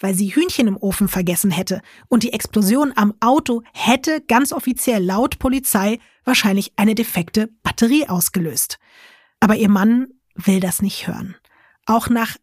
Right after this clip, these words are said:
acht Jahren redet er über nichts anderes als die Leichenteile im Krankenhaus. Und er spricht inzwischen auch von anderen Verschwörungen. Es geht jetzt um Chemtrails, um Roswell und natürlich auch um den elften September.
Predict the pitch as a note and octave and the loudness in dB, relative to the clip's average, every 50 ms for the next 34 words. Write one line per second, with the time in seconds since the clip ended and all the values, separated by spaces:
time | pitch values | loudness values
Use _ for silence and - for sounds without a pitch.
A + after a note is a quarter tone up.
0 | _ _ - C#4+ C#4+ C#4+ - - - - - G3+ G#3 F#3+ F3+ E3+ F3+ F#3 - B3 | _ _ 0 2 2 2 0 -4 -10 -6 -2 -2 -2 -2 -2 -4 -6 -4 0 0
1 | B3 A3+ C4+ C#4 - B3 B3 - - B3 A3+ A#3+ B3 A#3+ A#3+ - - G3+ A3+ A#3+ | 0 0 0 -4 -4 -6 -6 -2 -2 -2 0 0 0 -2 -4 -4 0 0 2 2
2 | C4+ C4+ - - - - - - - - A3 A3 A3 G#3+ G#3 A3 G#3+ - - - | 2 0 -4 -8 -10 -10 -10 -6 0 0 2 2 2 0 -2 -4 -6 -6 -6 -10
3 | _ - G3+ F#3+ - - - G#3 F#3+ G3 F#3+ G3 F#3+ - G#3+ G3+ - - G3 G3 | _ -8 -8 -8 -6 -4 -4 -2 -2 0 -2 -2 -2 -2 -4 -4 -4 -4 -6 -4
4 | F#3 F#3+ G3+ G#3 G#3 G3+ - - F3+ F3 E3 - F#3+ F3 D3 G3 A3+ - - - | -4 -4 -2 -2 -4 -4 -4 -4 -4 -4 -4 -4 -6 -8 -8 -8 -8 -8 -10 -12
5 | _ _ - - - _ _ _ _ - G#3+ G#3 C4+ G#3+ - - - A3 - - | _ _ -20 -20 -20 _ _ _ _ -2 -2 -2 0 -2 -4 -2 -2 -2 -2 -2
6 | - A#3 G#3+ - - G3+ F#3+ - A3+ A3 - G#3 F#3+ F3+ - - - - - A3+ | -2 -4 -4 -2 0 -2 0 0 0 -2 -4 -4 -6 -6 -8 -12 -10 -4 -2 -2
7 | A3 A3+ - - G3 E3+ E3 D#3+ F3 E3 F3+ F3+ F3 - - F3+ E3 - - - | -2 -4 -6 -6 -4 -2 -2 -2 -2 -4 -4 -4 -6 -6 -4 -2 0 2 2 2
8 | G3 F#3+ F#3 E3 F3+ F3 F3 F3 F#3 F3+ _ _ _ _ _ _ _ - - A3+ | 0 -2 -2 -2 -4 -4 -4 -6 -8 -10 _ _ _ _ _ _ _ -4 -2 -2
9 | - - A#3+ A3 - - G3+ F#3 - - - D4 G3 F#3+ F#3+ F#3 F#3 F3 _ _ | 0 2 0 0 0 0 -4 -4 -4 -6 -6 -4 -2 -2 -2 -2 -4 -8 _ _
10 | - - A3+ A#3 A3+ A3+ - - - A3+ G3+ G3 G3 G3+ F#3+ - - - C#4+ F#3 | -2 2 2 4 2 2 0 0 -2 0 0 0 0 0 -2 -2 -4 -6 -4 -2
11 | F3 E3 F3 G#3+ A#3+ A3+ - - - - G#3 G#3 G3+ G3+ G3+ G#3 G3+ _ _ _ | 0 2 2 4 4 4 2 0 -2 -2 0 0 0 0 0 -2 -4 _ _ _
12 | _ _ - B3 A#3+ A#3+ G3+ - F#3+ F#3 F#3 - - G3 F#3 E3+ - - G#3+ F#3+ | _ _ 0 0 0 0 0 -2 -2 -2 -2 -4 -4 -6 -6 -6 -6 -2 -2 0
13 | G#3+ A3+ A#3 - F#3+ F#3 D#3+ - - - F#3+ F#3 A3+ A3+ _ - - - F#3 D#3+ | 0 0 -2 -4 -6 -8 -8 -6 -2 -2 0 0 -2 -4 _ -8 -6 -4 -4 -4
14 | E3 E3+ - - | -6 -8 -10 -12